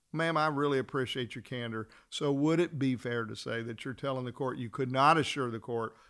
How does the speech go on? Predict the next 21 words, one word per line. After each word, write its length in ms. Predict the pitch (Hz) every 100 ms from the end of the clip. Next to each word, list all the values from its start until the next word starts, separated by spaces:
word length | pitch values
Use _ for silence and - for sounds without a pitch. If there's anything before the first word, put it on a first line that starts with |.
| -
you 140 | 151
could 200 | 123 127
put 200 | - 135
those 200 | 147 123
feelings 360 | - 131 123 110
completely 560 | 131 110 165 175 151 135
aside? 520 | 117 - 110 120 113 _ _ _ -
They 160 | 147 131
could 360 | - 185 190
have 220 | 143 131 120
an 80 |
impact 500 | 117 117 123 117 110
on 200 | 127 120
you 180 | 117 117
in 120 | 123
addition, 580 | 123 120 139 131 131 117 - - _
over 240 | 143 135 123
and 40 |
above 340 | 117 123 120 113
the 160 | 113
evidence." 460 | 110 113 - -